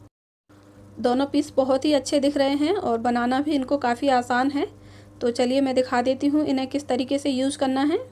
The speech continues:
ये डबल कर्टन्स हैं तो इसमें मैं बड़े वाले कर्टन होल्डर का यूज़ कर रही हूँ। इस तरीके से पकड़ना है आपने, प्लेट्स बनानी है और इस तरीके से हाथ डालते हुए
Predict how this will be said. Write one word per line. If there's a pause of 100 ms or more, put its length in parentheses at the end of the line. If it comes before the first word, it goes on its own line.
(2750)
ये
डबल
कर्टन्स
हैं
तो
इसमें
मैं
बड़े
वाले (240)
कर्टन
होल्डर
का
यूज़
कर
रही
हूँ।
इस
तरीके
से
पकड़ना
है
आपने,
प्लेट्स
बनानी
है (800)
और
इस
तरीके
से
हाथ
डालते
हुए